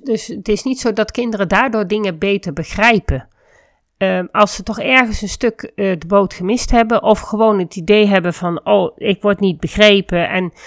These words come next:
dus met hun stress en concentratie en frustratie, eh, helemaal ergens anders zijn,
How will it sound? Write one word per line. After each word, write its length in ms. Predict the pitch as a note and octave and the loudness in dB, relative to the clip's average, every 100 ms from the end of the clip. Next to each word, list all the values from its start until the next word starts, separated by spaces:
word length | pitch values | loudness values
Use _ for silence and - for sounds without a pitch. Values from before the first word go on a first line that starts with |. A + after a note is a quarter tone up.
| - - | -20 -4
dus 240 | G#3 - | -4 0
met 220 | G#3 F#3+ | -2 -2
hun 360 | G3 F#3+ F3 E3 _ _ | -2 -4 -4 -8 _ _
stress 460 | - - G#3+ G#3+ - | -12 -4 0 0 0
en 180 | G3 | -4
concentratie 760 | G3 F#3+ F3 F3 G3+ G3 F#3 - | -4 -6 -6 -4 0 2 0 -8
en 80 | - | -8
frustratie, 840 | - G3+ - F#3+ F3+ E3+ - E3+ - - _ | -6 -2 0 2 2 0 -6 -8 -10 -20 _
eh, 160 | - G3+ | 0 2
helemaal 340 | F#3+ A#3+ A3+ | 2 0 2
ergens 320 | G#3 G3 F3 F#3+ | 6 6 4 0
anders 360 | A#3+ C#4+ C4+ | 2 2 2
zijn, 400 | - B3 A#3+ A#3 | 2 2 2 -4